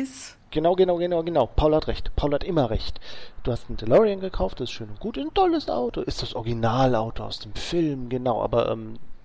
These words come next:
Speaker 2: nee, nee, äh, mehr will ich jetzt auch nicht sehen. Ähm, ich will raus,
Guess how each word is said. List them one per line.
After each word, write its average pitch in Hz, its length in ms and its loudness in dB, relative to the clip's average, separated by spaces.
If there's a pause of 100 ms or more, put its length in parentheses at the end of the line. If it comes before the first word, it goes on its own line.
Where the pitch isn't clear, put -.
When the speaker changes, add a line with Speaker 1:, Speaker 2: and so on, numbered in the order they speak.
(420)
Speaker 2:
nee, 120 340 -6
nee, 117 300 -6
äh, 120 140 -6
mehr 123 200 2
will 123 80 -2
ich 120 100 -4
jetzt 110 160 -4
auch 160 60 -4
nicht 180 160 -4
sehen. 165 260 -2
Ähm, 131 460 -4 (1160)
ich - 160 6
will - 80 4
raus, - 420 0